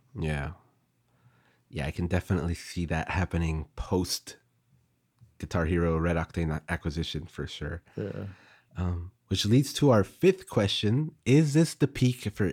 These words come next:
Speaker 1: any studios or any generation or any genre or any developer or anything like that? Um, I, I'll take this one first because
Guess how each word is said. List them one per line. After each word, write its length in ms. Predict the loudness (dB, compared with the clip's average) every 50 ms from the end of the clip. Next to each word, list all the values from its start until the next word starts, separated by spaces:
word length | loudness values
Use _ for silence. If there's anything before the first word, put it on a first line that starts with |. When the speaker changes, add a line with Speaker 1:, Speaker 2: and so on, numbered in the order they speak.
| -2 -2
Speaker 1:
any 280 | 2 4 6 6 6 4
studios 720 | 2 2 4 4 6 6 6 6 6 6 6 6 4 4 2
or 100 | 0 2
any 200 | 4 4 4 6
generation 720 | 6 4 4 4 6 4 4 4 4 2 2 2 4 4 4
or 80 | 4 4
any 180 | 4 2 2 4
genre 480 | 4 4 6 6 6 6 6 6 6 4
or 140 | 4 4
any 180 | 2 2 0 0
developer 880 | -2 -2 0 4 6 6 6 4 4 2 2 4 4 6 6 6 4 4
or 40 | 4
anything 400 | 4 6 4 4 4 2 0 2
like 160 | 2 0 2
that? 280 | 2 2 2 2 0 -4 -16 -20 -20 -20 -20 -20 -20 -18 _ -2
Um, 360 | 0 2 2 2 0 -2 -4 _ -16 _ _ _ _ _ _ _ _ _ _ -2
I, 120 | 0 2
I'll 200 | 4 4 4 4
take 200 | 4 4 2 2
this 220 | 2 0 0 2 0
one 120 | 0 0
first 300 | 0 0 -2 -2 -2 -2
because 540 | -4 -4 0 2 2 4 4 2 0 -2